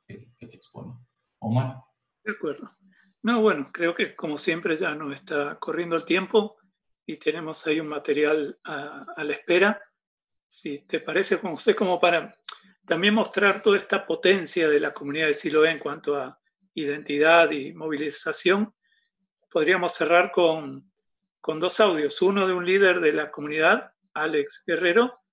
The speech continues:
Speaker 2: y el otro, hasta donde el tiempo lo permita, un rap sobre Siloé. Sobre las numerosas consultas recibidas, lo, los que cantan el rap no somos el profesor Fernández y yo, son gente de la comunidad,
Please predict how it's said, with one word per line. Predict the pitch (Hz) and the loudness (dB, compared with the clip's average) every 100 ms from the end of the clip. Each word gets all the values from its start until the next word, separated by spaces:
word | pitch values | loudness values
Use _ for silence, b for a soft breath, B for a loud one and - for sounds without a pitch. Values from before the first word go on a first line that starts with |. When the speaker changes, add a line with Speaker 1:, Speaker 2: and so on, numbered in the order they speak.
| _ _ - | _ _ -4
Speaker 2:
y | 170 | 0
el | 160 | 4
otro, | 175 180 214 | 4 4 2
hasta | 196 165 | 4 0
donde | 156 156 | 0 -2
el | |
tiempo | - 180 214 | -2 -2 2
lo | 175 | 2
permita, | 175 165 175 - 202 208 b b _ _ | 2 -2 -2 0 0 -2 b b _ _
un | 175 170 | -2 4
rap | 180 196 - - _ _ | 6 4 2 -14 _ _
sobre | - 170 160 156 147 | 0 4 6 6 4
Siloé. | - 185 208 - - B B B B _ _ | 4 4 4 2 -8 B B B B _ _
Sobre | - 180 170 180 | 0 2 6 4
las | 170 | 4
numerosas | 175 190 208 214 208 | 0 4 4 4 2
consultas | 185 170 214 190 | 2 2 2 2
recibidas, | 180 156 156 180 196 220 - _ _ _ _ _ | 2 0 0 4 4 4 0 _ _ _ _ _
lo, | 165 160 180 392 | 4 6 4 2
los | 170 175 | 0 0
que | 170 | -2
cantan | - 196 214 196 | 2 2 4 4
el | 185 | 4
rap | 185 208 | 4 4
no | 208 185 | 4 0
somos | - 185 180 | 0 2 2
el | |
profesor | 170 151 - 170 | 2 0 2 0
Fernández | - 165 180 180 180 | 0 -2 -2 0 4
y | |
yo, | 214 185 | 6 4
son | - 151 | 0 -8
gente | 180 170 | -8 -2
de | 156 | -2
la | 156 143 | -2 -4
comunidad, | 147 160 202 | -8 2 2